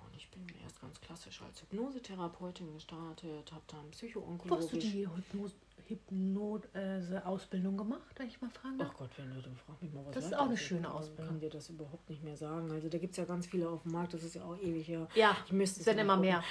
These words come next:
Speaker 1: Also so bin ich angefangen, hab eine klassische Hypnoseausbildung gemacht, hab da alles durchlaufen, dann bin ich in die Psychoonkologie reingegangen.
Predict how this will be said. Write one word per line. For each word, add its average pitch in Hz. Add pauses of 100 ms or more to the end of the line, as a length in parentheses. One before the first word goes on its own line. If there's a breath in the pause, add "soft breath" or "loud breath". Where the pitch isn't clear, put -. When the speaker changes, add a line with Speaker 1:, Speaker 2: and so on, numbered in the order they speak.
(140)
Speaker 1:
Also 196
so 202
bin 208
ich 185
angefangen, 196
hab 180
eine 170
klassische 175
Hypnoseausbildung 170
gemacht, 160
hab -
da 156
alles 151
durchlaufen, 190
dann 156
bin 156
ich 156
in 165
die 165
Psychoonkologie 175
reingegangen. 156